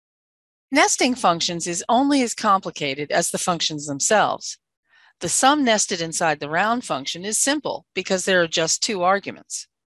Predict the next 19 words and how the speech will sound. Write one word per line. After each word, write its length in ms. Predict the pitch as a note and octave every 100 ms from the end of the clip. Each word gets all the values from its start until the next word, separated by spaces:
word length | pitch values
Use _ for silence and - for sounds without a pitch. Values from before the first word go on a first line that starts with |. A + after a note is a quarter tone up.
| _ _ _ _ _ _ _ _ -
The 80 |
sum 520 | F#3+ - D#4+ D4 F#3+ G3
nested 400 | G#3+ A3+ A3 F3+
inside 380 | E3 - E3
an 140 | D3+ D3
if 160 | C#4+ E4
function 600 | - D#3+ C3+ - D3 D#3+
is 140 | C#4+ C4
a 80 | B3+
bit 220 | C#4+ B3+
more 160 | A#3
complex, 760 | A3 G3 F3+ C#4 G#3+ - - - _
but 160 | D4 C#4
very 280 | C4+ A3+ G3+
powerful. 640 | - B3+ A#3+ F3+ - - _ _ _ _ _ -
It 120 | F3
asks 320 | E3 F#3 -
a 60 | C4+
question, 680 | - C#4+ C#4 - E3 D#3+